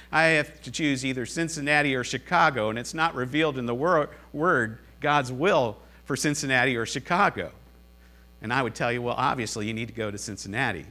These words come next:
because that's the better place." I'm from Cincinnati, those of you don't know it. But, um, but that's where you don't have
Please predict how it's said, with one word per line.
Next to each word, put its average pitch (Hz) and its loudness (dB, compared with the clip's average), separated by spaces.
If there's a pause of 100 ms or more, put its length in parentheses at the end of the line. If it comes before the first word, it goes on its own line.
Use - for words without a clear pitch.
because 95 -8
that's 104 -4 (200)
the 117 -6
better 110 -2
place." 147 -6 (1600)
I'm 113 -6
from 95 -8
Cincinnati, 95 -8 (140)
those 95 -12
of 87 -14
you 85 -14
don't 82 -16
know 82 -16
it. - -20
But, 92 -10 (480)
um, 117 -2 (320)
but 151 0
that's 190 6
where 165 4
you 156 -10
don't 185 -4
have 160 -4